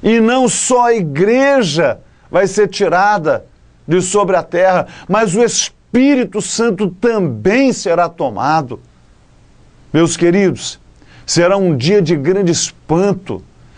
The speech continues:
será um dia de correria, de desespero. Olha, o patrão vai procurar aquele, aquele funcionário que era crente,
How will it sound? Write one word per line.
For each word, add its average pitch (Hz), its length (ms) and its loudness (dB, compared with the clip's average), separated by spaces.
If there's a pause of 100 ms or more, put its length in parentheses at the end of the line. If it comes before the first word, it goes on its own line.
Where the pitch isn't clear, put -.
(120)
será 185 280 2
um 190 220 0
dia 170 520 0 (360)
de 160 200 0
correria, 180 840 2
de 165 140 -2
desespero. 170 1160 0 (1120)
Olha, 190 540 2 (280)
o 160 140 2
patrão 214 640 0
vai 202 180 2
procurar 190 1160 -2
aquele, 196 680 0 (180)
aquele 196 680 0 (240)
funcionário 180 1160 0
que - 160 -2
era 196 340 2 (760)
crente, 190 760 0